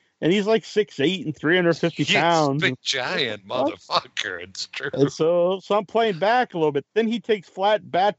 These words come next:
Speaker 1: back bumps. If people don't know what that is, you know, in wrestling, he just falls backwards onto his back flat in the middle of the lobby. I'm just like, "What the hell is-"
Speaker 2: <laughs>
Speaker 1: This is my first experience with anybody at the convention, at my very first convention. I was like,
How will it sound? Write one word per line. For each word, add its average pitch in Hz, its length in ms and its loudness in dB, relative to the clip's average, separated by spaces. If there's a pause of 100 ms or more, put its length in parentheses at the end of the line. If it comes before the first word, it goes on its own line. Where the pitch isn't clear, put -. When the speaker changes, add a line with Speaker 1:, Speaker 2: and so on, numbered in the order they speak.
(140)
Speaker 1:
back 190 280 2
bumps. 98 380 -4
If 104 120 -10
people 143 240 0
don't 143 80 4
know 143 60 2
what 143 160 2
that 123 160 4
is, 147 320 2
you 117 80 -2
know, 113 80 0
in 113 80 0
wrestling, 139 320 0
he 110 60 -6
just 117 140 -10 (420)
falls 165 320 2
backwards 151 560 0
onto 127 240 -2
his 117 100 -4
back 185 420 0
flat 156 440 -4
in 180 120 0
the 220 80 0
middle 285 240 0
of 277 80 -2
the 254 140 0
lobby. 247 500 -4 (480)
I'm 143 160 -2
just 302 160 0
like, - 180 -2
"What 277 220 2
the 202 220 0 (160)
hell 233 140 2
is-" 226 80 -6 (880)
Speaker 2:
<laughs> - 40 -12
Speaker 1:
This 175 220 0
is 226 60 0
my 180 140 4
first 196 340 -2
experience - 480 -2
with 196 120 -8
anybody 214 540 2
at 214 120 0
the 185 80 -4
convention, 196 580 0
at 135 60 2
my 131 80 0
very 175 240 2
first 185 300 -4
convention. 175 520 0
I 113 60 0
was 117 80 -2
like, 117 220 2